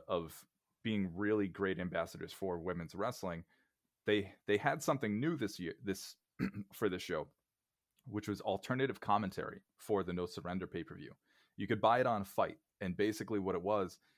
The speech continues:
is it's the pay-per-view, but it has commentary with an all-female booth. So it had SoCal Val, uh, Tara,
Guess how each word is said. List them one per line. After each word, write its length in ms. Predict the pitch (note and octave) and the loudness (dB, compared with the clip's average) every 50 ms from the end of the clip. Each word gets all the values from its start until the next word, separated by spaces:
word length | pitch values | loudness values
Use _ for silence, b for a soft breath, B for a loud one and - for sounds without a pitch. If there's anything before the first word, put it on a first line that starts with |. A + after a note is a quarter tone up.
| _ _ | _ _
is 380 | - F2+ F2+ F2 E2 D#2 - - | -4 -2 -2 -2 -2 -4 -6 -6
it's 180 | G#2 G2 - - | -8 -6 -4 -4
the 80 | A2 | -2
pay-per-view, 640 | - - D#3 D#3+ E3 C#3+ A2+ D#3 F#3 E3 A#2+ G2+ F#2 - - | 2 4 2 4 2 0 -2 0 0 2 2 2 0 0 0
but 180 | G#2 F#2 - - | 0 0 0 0
it 80 | G2+ F#2+ | -2 -2
has 380 | G#2+ G#2 G#2 G2 F#2+ - - | 0 0 0 -2 -2 -4 -4
commentary 540 | - - G2 G2+ G2+ G2 F#2+ - G2 F#2+ F2+ | 0 2 2 2 2 -2 -2 -2 -2 -2 -2
with 140 | F2 F#2 E2+ | -2 -4 -2
an 80 | F#2 | -2
all-female 480 | F#2+ F#2+ F#2 - - G2+ F#2+ F#2 F2 F2 | -2 -2 -2 -2 -2 -2 -2 -2 -2 -2
booth. 220 | D#2+ F#2+ F2 - - _ _ - | -2 -4 -4 -4 -6 _ _ -8
So 220 | - - G2 F#2 | -4 0 0 0
it 100 | F2+ F2 | 0 0
had 340 | - G2+ G2 G2+ F#2+ F2+ F#2 - _ _ _ _ _ _ _ - | 0 2 4 4 2 2 -2 -6 _ _ _ _ _ _ _ -10
SoCal 540 | - - B2 A#2 A2+ - C#3+ B2+ B2+ A#2+ A2+ | -4 -2 -2 0 2 4 4 4 4 4 2
Val, 480 | A#2 A2 A2 A2 A2 A2+ A2+ A2+ A2+ - _ _ _ _ _ _ - - | 2 2 4 4 4 4 2 0 -4 -8 _ _ _ _ _ _ -6 -2
uh, 300 | F2+ E2+ E2+ E2 D#2+ D#2+ - - | 0 0 0 0 -2 -4 -8 -10
Tara, 520 | - - A2 G2+ G#2+ G#2+ G#2 G#2 G#2 G2+ | -2 2 4 4 6 6 4 2 2 -2